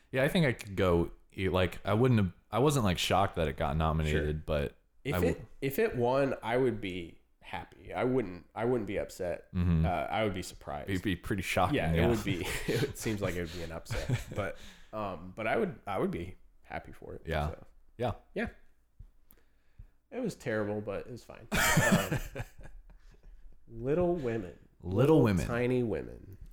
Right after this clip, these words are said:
Speaker 1: Little Tiny Women. The Borrowers.
Speaker 2: Yeah,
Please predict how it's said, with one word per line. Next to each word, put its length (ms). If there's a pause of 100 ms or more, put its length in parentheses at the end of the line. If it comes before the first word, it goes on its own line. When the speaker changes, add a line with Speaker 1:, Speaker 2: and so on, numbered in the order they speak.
(120)
Speaker 1:
Little 300
Tiny 380
Women. 380 (180)
The 80
Borrowers. 680 (480)
Speaker 2:
Yeah, 360